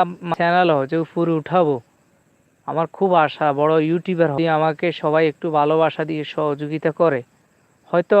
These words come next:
আল্লাহর রহমতে উঠতে পারবো। আমি খুব আশা নিয়ে আসছি, খুব আশা নিয়ে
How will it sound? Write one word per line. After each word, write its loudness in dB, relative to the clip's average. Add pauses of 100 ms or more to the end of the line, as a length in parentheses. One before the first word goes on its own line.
(100)
আল্লাহর 4
রহমতে 0
উঠতে -4
পারবো। -2 (1000)
আমি -6 (120)
খুব -2 (140)
আশা -6
নিয়ে -2 (100)
আসছি, -10 (840)
খুব -2 (160)
আশা -8
নিয়ে -8